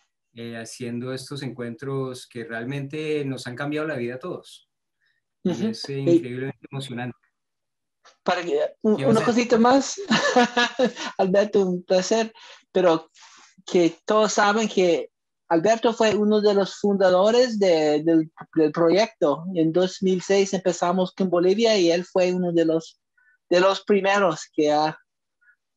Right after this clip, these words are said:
Speaker 2: bueno, han tenido el grupo en, en Arizona,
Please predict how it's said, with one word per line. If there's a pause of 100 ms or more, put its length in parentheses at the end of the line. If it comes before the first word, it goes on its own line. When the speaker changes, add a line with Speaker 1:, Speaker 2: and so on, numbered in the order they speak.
Speaker 2:
bueno,
han
tenido
el
grupo
en,
en
Arizona,